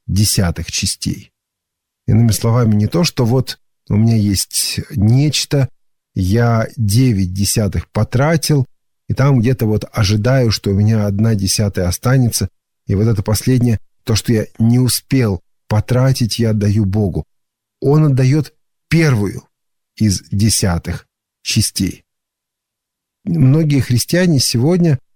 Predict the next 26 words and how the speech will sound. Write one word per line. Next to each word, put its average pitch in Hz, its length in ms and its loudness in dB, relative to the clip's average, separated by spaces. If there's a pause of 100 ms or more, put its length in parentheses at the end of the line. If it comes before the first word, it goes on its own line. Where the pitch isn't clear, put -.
(160)
а, 104 400 0
начинают 127 480 0
говорить, 123 580 0 (460)
я 104 160 0
с - 100 -2
этим 98 220 2
не 120 140 2
согласен, 98 600 -2
сейчас 95 220 -2
объясню 92 300 -4
почему, 135 440 0 (480)
говорить 113 460 2
начинают 139 640 2
о 135 140 0
некой 139 340 0
связи. 123 680 0 (540)
Говорят 117 420 0
так: 104 340 -4 (320)
«Если 131 420 0
ты 127 420 0
будешь 98 580 -2
Богу 104 440 0
отдавать 101 500 0
десятую 95 640 0
часть, - 560 -2 (560)
то 185 360 0